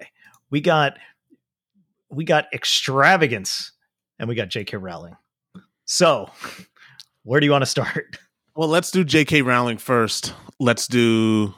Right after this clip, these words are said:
Speaker 2: the dentist second, extravagance third, Kanye last.
Speaker 1: Okay, cool.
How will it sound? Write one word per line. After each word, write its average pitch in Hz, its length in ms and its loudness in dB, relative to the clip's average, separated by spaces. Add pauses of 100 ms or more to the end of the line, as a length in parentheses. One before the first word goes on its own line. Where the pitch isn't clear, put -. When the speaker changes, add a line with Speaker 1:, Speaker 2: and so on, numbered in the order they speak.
(560)
Speaker 2:
the 120 180 -4
dentist 123 440 -2
second, 104 440 0 (100)
extravagance 107 760 -2
third, 95 440 0
Kanye 98 380 0
last. 90 420 -12 (640)
Speaker 1:
Okay, - 220 -14
cool. - 160 -20